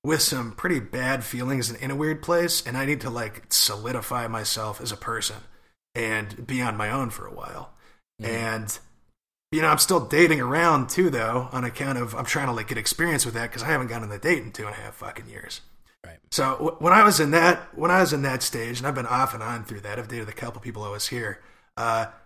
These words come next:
Speaker 1: but I was always pretty direct with people on, like,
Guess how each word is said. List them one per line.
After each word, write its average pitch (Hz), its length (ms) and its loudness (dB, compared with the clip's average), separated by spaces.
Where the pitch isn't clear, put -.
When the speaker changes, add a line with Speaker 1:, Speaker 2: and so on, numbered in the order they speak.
Speaker 1:
but - 80 2
I 180 80 8
was 180 160 6
always 165 240 4
pretty 170 240 4
direct 135 420 0
with 127 160 -6
people 113 520 -8
on, 127 240 -2
like, 107 280 -8